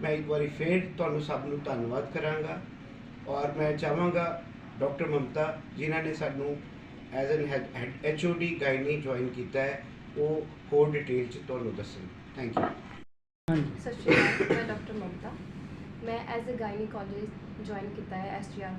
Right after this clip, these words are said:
Speaker 3: ਹਸਪੀਟਲ ਵਿੱਚ। ਜਿਵੇਂ ਕਿ ਸਰ ਨੇ ਦੱਸਿਆ, ਮੈਂ ਬਹੁਤ ਬਹੁਤ ਧੰਨਵਾਦ ਕਰਦੀ ਹਾਂ ਸਰ ਦਾ, ਪ੍ਰਵੀਨ, ਡਾਕਟਰ ਪ੍ਰਵਿੰਦਰ ਦਾ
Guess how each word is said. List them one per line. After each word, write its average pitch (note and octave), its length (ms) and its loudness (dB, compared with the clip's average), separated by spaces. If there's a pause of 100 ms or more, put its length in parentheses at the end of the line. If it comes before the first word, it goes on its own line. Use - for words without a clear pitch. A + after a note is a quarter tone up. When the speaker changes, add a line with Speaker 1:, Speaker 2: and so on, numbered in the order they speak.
Speaker 3:
ਹਸਪੀਟਲ F#3 340 -8
ਵਿੱਚ। - 540 -8
ਜਿਵੇਂ G#3 220 -4
ਕਿ G3 120 -8
ਸਰ G3+ 200 -8
ਨੇ G3 120 -6
ਦੱਸਿਆ, F#3+ 400 -8 (340)
ਮੈਂ A3 100 -2
ਬਹੁਤ G#3+ 280 -4
ਬਹੁਤ A#3+ 180 -6
ਧੰਨਵਾਦ G#3+ 400 -4
ਕਰਦੀ G#3 320 -6
ਹਾਂ G#3+ 100 -6 (320)
ਸਰ G3+ 220 -4
ਦਾ, G#3+ 160 -4
ਪ੍ਰਵੀਨ, G3+ 240 -4
ਡਾਕਟਰ G3 280 -6
ਪ੍ਰਵਿੰਦਰ F3+ 480 -6
ਦਾ G3 160 -6